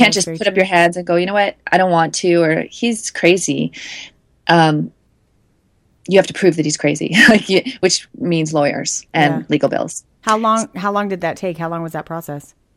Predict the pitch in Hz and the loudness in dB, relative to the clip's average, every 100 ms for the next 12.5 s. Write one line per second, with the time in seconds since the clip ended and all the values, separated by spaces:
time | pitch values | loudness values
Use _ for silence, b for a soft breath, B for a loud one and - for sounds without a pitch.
0 | _ _ - 208 214 - - _ - - | _ _ -4 0 0 -4 -20 _ -14 -6
1 | 190 202 214 233 - - 220 - 226 220 | 0 2 2 -2 -4 0 2 2 2 4
2 | 214 220 247 277 - 185 180 160 151 180 | 2 2 2 0 -6 -12 -10 -8 -8 -8
3 | 180 156 151 - 165 170 165 156 143 _ | -8 -8 -10 -12 -8 -6 -6 -8 -10 _
4 | _ _ - 190 214 202 208 190 - 185 | _ _ -2 2 2 0 4 6 6 4
5 | 196 175 - - 180 - 180 180 180 180 | 4 -2 -2 -2 -2 4 6 6 4 2
6 | 156 - - - - 185 185 185 - 185 | -2 -6 -12 -4 2 4 4 4 0 2
7 | 185 175 175 175 175 175 175 175 180 185 | 0 2 4 4 4 2 2 6 6 8
8 | 180 180 180 - - - - 185 214 320 | 6 6 2 -2 -10 -12 0 2 2 2
9 | 339 311 262 202 208 - - 202 220 190 | 2 0 0 4 2 4 6 6 6 4
10 | 202 196 170 175 180 180 170 - _ - | 4 4 2 -2 -4 -2 -2 -6 _ -20
11 | - - 185 175 180 214 202 190 180 175 | -12 -6 -4 -4 -2 0 2 4 4 2
12 | - 185 175 170 | 0 2 0 0